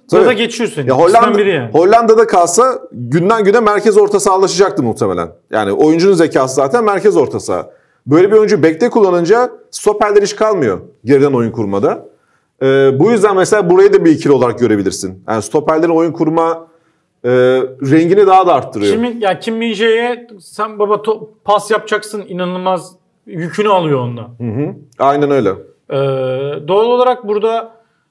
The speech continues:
Speaker 2: e, ya o değişiklik riskini almak bana biraz garip geldi. E bir de oyuncu mental olarak ona hazırlanmamış ki. Şimdi Ferdi sol bek olarak hazırlamış kendi maça. Çık önde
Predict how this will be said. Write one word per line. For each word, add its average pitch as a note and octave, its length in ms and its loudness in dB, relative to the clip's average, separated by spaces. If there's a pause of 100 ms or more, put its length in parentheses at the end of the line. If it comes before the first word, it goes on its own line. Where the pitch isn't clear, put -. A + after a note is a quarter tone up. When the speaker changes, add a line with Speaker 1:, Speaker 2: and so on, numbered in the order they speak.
(160)
Speaker 2:
e, C3+ 80 -8
ya C3+ 420 -4
o F#3 160 -4
değişiklik G3+ 500 -4
riskini G#3+ 380 -6
almak A3+ 320 -2
bana G#3 180 -2
biraz G#3+ 220 -4
garip F3+ 320 -2
geldi. C#3+ 460 -6 (440)
E D3+ 80 -4
bir G#3+ 80 -2
de C4+ 60 2
oyuncu B3+ 600 -2
mental G3 380 -2
olarak C4+ 240 2
ona C4 160 -2
hazırlanmamış A#3+ 520 -4
ki. - 80 -18
Şimdi F#3+ 160 -8
Ferdi G3+ 520 -2 (480)
sol A#3 320 2
bek A#3 120 2
olarak A3 240 0
hazırlamış D#3 380 -6
kendi D3+ 220 -4
maça. A#3 500 -6 (300)
Çık - 220 -6
önde A#3 480 2